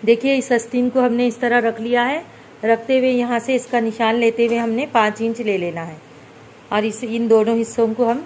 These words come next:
cut कर लेंगे। देखिए इस तरह हमने इसे cut कर लिया है। देखिए हमने इसे चारों तरफ से इस तरह अस्तर चिपका लिया है और यहाँ पर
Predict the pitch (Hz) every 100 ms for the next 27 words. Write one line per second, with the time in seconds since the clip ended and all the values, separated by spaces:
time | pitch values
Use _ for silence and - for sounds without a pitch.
0 | - 214 - 208 208 220 240 370 - -
1 | - - - - - - - - - -
2 | - - - - - - - - 196 226
3 | 254 254 233 240 233 233 226 226 220 277
4 | 247 220 214 190 170 165 165 165 160 -
5 | - - - - - - - - - -
6 | - - - - - - - - - -
7 | - - - _ _ _ _ _ - -
8 | - - - 214 240 240 277 262 269 262
9 | 254 349 427 - - - - - 240 233
10 | 254 254 254 247 277 247 262 254 339 349
11 | 220 - 254 247 - - 220 233 254 254
12 | 294 392 - - - - - - - -
13 | - - - - - - - 240 247 247
14 | 240 247 311